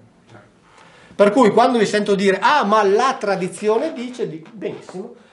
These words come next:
se lo dice la tradizione comincio a dubitare, perché è di sicuro una, una delle tante tradizioni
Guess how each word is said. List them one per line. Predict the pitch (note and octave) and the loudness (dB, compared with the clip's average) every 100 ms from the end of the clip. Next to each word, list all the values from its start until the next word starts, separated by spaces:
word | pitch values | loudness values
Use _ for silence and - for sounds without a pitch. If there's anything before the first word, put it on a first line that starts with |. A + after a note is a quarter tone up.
| _ | _
se | - A3 | -4 2
lo | G#3+ | 2
dice | A3 A#3 E3+ C#3+ | 0 -4 -6 -4
la | F3 - - - | 0 0 -2 -10
tradizione | - D3 C#3+ - G#3+ A3+ C4 D4 - - | -10 -8 -8 -6 -2 0 0 -2 -8 -8
comincio | C4 A3 C3+ B2+ F#3+ | -4 -4 -6 -8 -8
a | G3 | -6
dubitare, | E3 D#3 C3+ G2 F#2+ G#2+ - - - _ - - - _ - | -8 -8 -12 -14 -18 -20 -20 -20 -20 _ -20 -20 -20 _ -6
perché | F#3 E3 D#3+ | -2 0 0
è | C#3 | 0
di | F#3+ | -2
sicuro | - - A3+ A#3 C4+ C4+ | -2 -2 0 2 2 2
una, | A3+ G#3+ D3 - | 0 0 -2 -2
una | B3+ A3 B2 | 0 2 0
delle | C#3 C3+ | -4 -4
tante | C3+ A3+ F#3+ C#3 | 0 0 -2 -6
tradizioni | - C#3+ C#3+ - A3+ A#3 B3 C4 | -8 -8 -8 -8 -4 -2 -2 -4